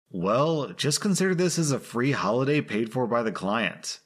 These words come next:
So my mentor checked into the most luxurious hotel in the area and spent the next four days basically on vacation before coming back to work.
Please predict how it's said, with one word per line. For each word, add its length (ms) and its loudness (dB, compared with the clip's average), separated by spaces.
So 480 2
my 220 -2
mentor 420 0
checked 340 0
into 200 0
the 120 0
most 340 0
luxurious 840 2
hotel 380 0
in 80 2
the 160 2
area 600 0
and 140 -2
spent 280 2
the 80 2
next 240 0
four 180 0
days 340 2
basically 560 0
on 140 4
vacation 520 0
before 260 -4
coming 260 0
back 200 0
to 80 -4
work. 480 -4